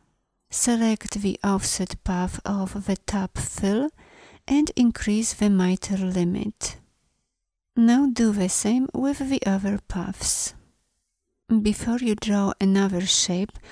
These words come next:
be sure to go back to the Appearance panel and clear the appearance. Otherwise,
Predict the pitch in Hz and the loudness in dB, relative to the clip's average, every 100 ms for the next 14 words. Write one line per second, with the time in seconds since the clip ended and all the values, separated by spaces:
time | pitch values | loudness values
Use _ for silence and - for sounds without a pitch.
0 | - - - 262 269 - 196 196 - 202 | -20 -8 -2 0 2 2 2 0 -2 -2
1 | - 180 - 175 185 - - 185 180 185 | 0 0 0 -2 -2 -6 -2 0 0 0
2 | 180 - 185 - 190 180 175 - - - | -2 -2 -6 -2 2 4 2 0 -2 0
3 | 180 185 214 294 - - - - 254 277 | 2 4 2 -2 -6 -20 -20 -4 2 2
4 | 294 - - 226 220 220 214 190 190 196 | 2 -4 -2 0 2 0 0 -2 -2 -2
5 | - - 185 196 - - - - - _ | -4 -4 -2 -2 -2 -2 -2 -4 -6 _
6 | _ _ 208 202 208 208 214 226 262 | _ _ 0 2 2 2 2 0 0